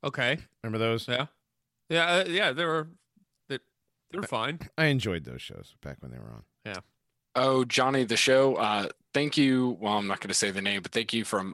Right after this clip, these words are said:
Speaker 3: Odyssey. It was A Shot at Love with Tila, Tila Tequila.
Speaker 2: That's right. That's right.
Speaker 3: <laughs>
Speaker 2: That's right.
Speaker 1: Wow.
Speaker 3: Oh, God. Yes, the Tila and Richard Spencer arc.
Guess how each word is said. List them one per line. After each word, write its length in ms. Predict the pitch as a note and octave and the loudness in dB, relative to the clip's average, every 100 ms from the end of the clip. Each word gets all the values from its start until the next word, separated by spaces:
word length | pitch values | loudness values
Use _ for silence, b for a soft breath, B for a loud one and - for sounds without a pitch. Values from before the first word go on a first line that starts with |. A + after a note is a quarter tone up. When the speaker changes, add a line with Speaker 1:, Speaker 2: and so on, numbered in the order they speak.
| - | 0
Speaker 3:
Odyssey. 540 | A2 A2 - F#2+ F#2 | 2 4 2 0 -2
It 100 | A2+ | -2
was 220 | A2 G#2+ G#2+ | 0 0 0
A 120 | A#2 A2+ | -2 2
Shot 420 | - - A#2+ C#3+ | 2 4 4 4
at 160 | C3+ | 2
Love 480 | G#2+ A2+ E2 F2 - - _ | 0 0 0 -4 -10 -18 _
with 160 | G2+ | -6
Tila, 380 | - A2+ F#2+ F#2+ - - _ | -2 -2 -2 -6 -8 -20 _
Tila 320 | - C3+ A#2 | 2 4 4
Tequila. 520 | - - G#2+ E2+ E2+ - | 0 -2 -2 -2 -4 2
Speaker 2:
That's 320 | F3+ - F3 | 2 4 2
right. 280 | C#3 A2+ - | 2 0 -4
That's 320 | D#2+ A#2 - | -4 -4 -4
right. 280 | G2+ E2+ F3 - | -4 -2 -4 -2
Speaker 3:
<laughs> 40 | |
Speaker 2:
That's 140 | G3 | -4
right. 220 | C#3+ E3 B2 | -2 -2 -2
Speaker 1:
Wow. 760 | C3 C3 B2+ B2+ B2 A#2 A2+ - _ - - - B B B B B B B _ | 0 2 2 2 2 2 -2 -8 _ -10 -10 -10 B B B B B B B _
Speaker 3:
Oh, 680 | - A2+ B2+ A#2+ A#2+ A2+ D#2 - | -8 -2 -2 0 0 -2 -4 -8
God. 540 | - - G#1+ D#2 B1+ - _ - _ _ _ _ _ _ _ _ _ _ _ _ _ _ _ _ _ _ _ _ _ | -12 -10 -6 -6 -6 -10 _ -20 _ _ _ _ _ _ _ _ _ _ _ _ _ _ _ _ _ _ _ _ _
Yes, 260 | F2 C#2 - | -10 -8 -4
the 200 | F#2 F#2 | -2 -2
Tila 540 | - D3+ C#3+ C#3+ C3 | 0 2 4 4 4
and 200 | A#2 G#2+ | 2 0
Richard 320 | A#2 - A2 | -2 -2 -2
Spencer 460 | - A2+ G2+ - D#2 | -2 -4 -2 -4 -2
arc. 380 | F2+ F2 - | -2 -2 -4